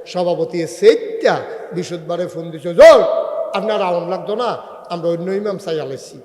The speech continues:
ইমাম সাহেব কান্দা দিছে, "আরে, আমি শুক্রবারের পরে গেলে বেতন দিব কইছি, সুইটা সেটার হাফ প্যান্ট পায়জামা চিরা রইছে, আমার বউয়েরও কাপড়টা নাই,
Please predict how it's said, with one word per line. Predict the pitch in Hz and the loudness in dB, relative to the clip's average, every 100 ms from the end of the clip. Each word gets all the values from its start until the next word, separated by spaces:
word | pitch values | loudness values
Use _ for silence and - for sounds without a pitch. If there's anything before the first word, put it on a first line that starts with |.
| - - - | -20 -20 -8
ইমাম | 190 185 - | -4 -4 -4
সাহেব | 156 151 | -6 -6
কান্দা | 156 156 170 | -8 -6 -8
দিছে, | 160 - | -8 -10
"আরে, | 151 180 202 165 139 - - - | -4 -2 0 -2 -6 -12 -18 -12
আমি | 175 170 160 | -10 -10 -12
শুক্রবারের | 160 - 165 185 175 | -14 -10 -6 -4 -4
পরে | 170 185 180 | -4 -4 -4
গেলে | 175 180 | -4 -4
বেতন | 175 156 190 | -6 -6 -8
দিব | 190 196 170 165 | -8 -8 -8 -10
কইছি, | 165 175 151 135 - - - | -12 -10 -12 -12 -20 -20 -12
সুইটা | 190 - 165 | -10 -8 -8
সেটার | 165 - 160 | -8 -8 -8
হাফ | 160 | -10
প্যান্ট | - 151 | -10 -10
পায়জামা | 170 160 170 170 | -8 -6 -6 -8
চিরা | - 147 156 | -10 -8 -8
রইছে, | 165 - 147 127 - - - | -10 -10 -10 -10 -14 -18 -10
আমার | 160 160 | -8 -6
বউয়েরও | 143 160 160 160 | -4 -4 -4 -4
কাপড়টা | 170 170 175 170 | -6 -8 -8 -8
নাই, | 156 147 | -8 -8